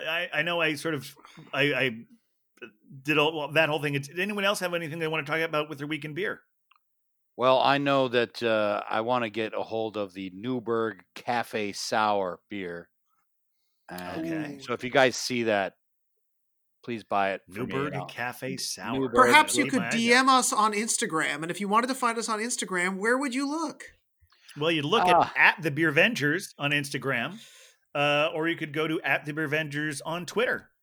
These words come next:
Speaker 1: uh, where we, you can find us as well. Same thing, uh, we're at the, it's not at, but just search the Beer Vengers on Facebook. You can find us there. You can, uh, download and stream, uh, our podcast.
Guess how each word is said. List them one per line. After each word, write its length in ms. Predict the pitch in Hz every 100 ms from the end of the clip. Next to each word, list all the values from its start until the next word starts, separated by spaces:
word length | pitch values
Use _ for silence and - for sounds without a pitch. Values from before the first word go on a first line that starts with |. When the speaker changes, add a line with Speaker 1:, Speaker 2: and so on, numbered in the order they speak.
| -
Speaker 1:
uh, 420 | 139 135 135 131
where 300 | 143 135 139
we, 120 | 135 131
you 100 | 151
can 140 | 139
find 340 | 139 143 143 139
us 140 | 139
as 140 | 147 123
well. 400 | 123 117 135 - - _ _
Same 380 | - - 160 160
thing, 340 | 147 170 170 165
uh, 120 | 151
we're 140 | 143
at 120 | 147 131
the, 440 | 135 131 131 143 _ _ _ -
it's 120 | -
not 160 | 160 170
at, 280 | 156 143 -
but 160 | 120
just 220 | 123 147 - -
search 300 | - 185 -
the 80 | 151
Beer 160 | 160
Vengers 400 | 151 165 143 147
on 160 | 135 120
Facebook. 480 | 180 170 143 196 151
You 80 |
can 140 | 131 127
find 340 | - 139 131
us 160 | 113 -
there. 420 | 165 180 190 185 _ _ _ _ _
You 200 | 135 131
can, 300 | - 127 120
uh, 340 | 117 113 113 110 104
download 640 | 139 156 160 165 165 165
and 120 | 135 123
stream, 520 | - 165 165 170 165
uh, 400 | 135 127 120 113 - _ _ _ _ 123
our 100 | 120
podcast. 760 | 156 151 143 156 151 143 -